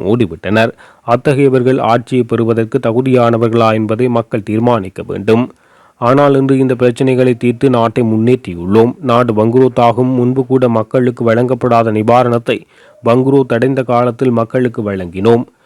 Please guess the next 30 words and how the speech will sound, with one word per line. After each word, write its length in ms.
மக்களுக்கு 480
நிவாரணம் 440
வழங்குவது 520
அஸ்வசும 520
மற்றும் 300
உரிமைய 360
வேலை 240
திட்டங்கள் 420
செயற்படுத்தப்பட்டன. 880
மேலும் 340
கடந்த 320
ஜனவரி 420
மாதம் 320
அரசு 300
ஊழியர்களுக்கு 600
பத்தாயிரம் 500
ரூபாய் 300
சம்பள 320
உயர்வு 320
வழங்கப்பட்டது. 720
அடுத்த 280
ஆண்டு 280
ஜனவரியில் 580
மேலும் 300
பத்தாயிரம் 520
அல்லது 340
பதினையாயிரம் 720
ரூபாவால் 500
அதிகரிக்க 500
எதிர்பார்க்கின்றோம். 840